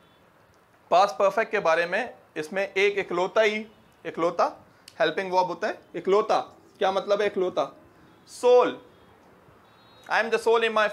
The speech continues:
family", इकलौता, अकेला। कंजूसी का मुकाबला हो जाता है, उमर शरीफ से बोलते हैं, "भाई, कंजूसी का मुकाबला।" उमर शरीफ बोलता है कि "हमसे ज़्यादा कंजूस नहीं हो सकते, हमारे वालिद बहुत बड़े कंजूस थे।" वो कहता है, "कैसे?"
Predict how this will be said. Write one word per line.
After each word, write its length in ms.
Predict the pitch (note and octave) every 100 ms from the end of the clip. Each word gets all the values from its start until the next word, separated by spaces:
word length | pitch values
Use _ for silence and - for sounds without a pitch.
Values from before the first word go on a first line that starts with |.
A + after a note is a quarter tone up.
| G#3+
family", 380 | G#3+ G#3 D3 C3 - - _ - _ _ _ _ _ _
इकलौता, 680 | E3+ D#3+ F#3 F#3+ G3+ D#3+ - -
अकेला। 580 | D#3 D3+ F3+ F3+ F#3+ D3 - - _ _ _ _ _ _ _ - - _ _ _ _ _ _ _ -
कंजूसी 380 | F3+ E3+ F#3 G#3+
का 100 | G#3
मुकाबला 420 | F3+ F3 E3+ F#3
हो 60 | F3+
जाता 220 | F#3 F#3
है, 60 | F3+
उमर 180 | E3+
शरीफ 320 | E3+ F3+ E3 E3
से 60 |
बोलते 200 | D#3+ D#3+
हैं, 40 | E3+
"भाई, 220 | F3+ D3+
कंजूसी 300 | D3 D#3 G#3
का 100 | F#3
मुकाबला।" 380 | D#3 C#3+ C3+ C#3
उमर 200 | C#3+ E3
शरीफ 240 | E3+ F3
बोलता 260 | D#3+ D#3 F#3
है 120 | F#3 - _ -
कि 60 |
"हमसे 400 | F#3 D3 E3+ G3+
ज़्यादा 220 | F#3 F3
कंजूस 400 | F3+ D#3+ D#3 E3+
नहीं 140 | F3+ F3+
हो 100 | D#3+
सकते, 280 | D3 - C#3
हमारे 300 | C3+ D3 E3
वालिद 280 | D3+ D3+
बहुत 220 | C#3 C#3+ D#3+
बड़े 200 | D#3 D3+
कंजूस 360 | D3 C#3 C#3
थे।" 40 | D#3
वो 60 |
कहता 160 | D#3 E3+
है, 60 |
"कैसे?" 340 | E3+ D#3 D#3